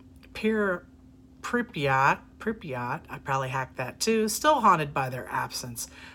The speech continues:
But I also saw grasslands dotted with young pines, the wind wafting tawny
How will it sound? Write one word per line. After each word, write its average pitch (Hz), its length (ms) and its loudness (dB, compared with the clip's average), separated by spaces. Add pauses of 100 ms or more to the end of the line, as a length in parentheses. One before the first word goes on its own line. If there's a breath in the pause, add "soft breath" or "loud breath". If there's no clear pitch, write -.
(140 loud breath)
But 165 100 6
I 170 80 12
also 170 340 10
saw 156 280 2
grasslands 143 600 2
dotted 139 360 0
with 127 100 -8
young 147 300 -2
pines, 156 580 -2 (560 loud breath)
the - 80 -8
wind 143 300 -4
wafting 151 600 2
tawny 185 720 0